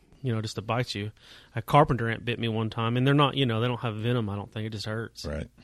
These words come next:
Speaker 1: Those big black ants, whatever those are, maybe those are carpenter ants that have those bit me. But
Speaker 2: Yeah.
Speaker 1: never did one biting me make me wanna be more curious about one that would hurt worse.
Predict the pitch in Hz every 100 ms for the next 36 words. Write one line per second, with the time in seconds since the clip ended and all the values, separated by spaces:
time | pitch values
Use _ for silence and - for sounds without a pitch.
0 | - - - - _ 123 117 143 107 117
1 | 127 - 139 143 - 139 123 123 131 135
2 | 131 131 123 127 123 123 110 110 107 104
3 | 110 110 107 113 113 131 117 - - -
4 | 120 104 123 - _ _ _ _ _ _
5 | _ _ - 139 160 202 202 175 147 156
6 | 135 147 135 120 117 - - - - 131
7 | 131 131 123 120 127 120 - 135 127 127
8 | 117 117 123 113 117 131 113 120 113 107
9 | -